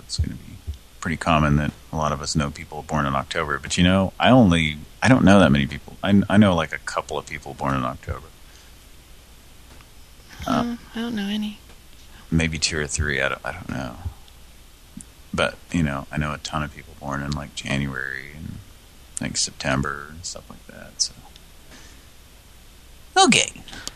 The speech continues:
Speaker 1: Pran Funkels live.
Speaker 2: I think, like, a lot of people after the first of the year they try to have a baby, perhaps.
Speaker 1: Yeah, yeah, it has something to do with, you know, yeah, spring, you know,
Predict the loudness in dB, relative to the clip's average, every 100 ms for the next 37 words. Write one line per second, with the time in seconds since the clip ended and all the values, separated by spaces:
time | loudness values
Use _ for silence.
0 | -6 -4 6 8 10 10 6 2 2 2
1 | 0 0 4 6 8 6 2 -2 -2 -2
2 | -4 -4 -4 -20 -8 -2 -2 -4 -4 -4
3 | -2 -4 -8 6 6 6 -2 -2 2 2
4 | 2 -2 -2 -2 -2 -4 -2 -2 -2 -4
5 | -4 -6 -6 -4 -4 -6 -8 -8 -8 -8
6 | -10 -10 -16 -20 -20 -20 -18 -14 -12 -12
7 | -16 0 8 8 10 12 12 10 2 -2
8 | -2 0 -2 -6 -10 -10 -10 -14 -14 -6
9 | -4 -2 -4 -6 -4 -2 -4 -6 -12 -12
10 | -20 -12 2 4 4 4 4 6 4 2
11 | -2 -4 -2 -4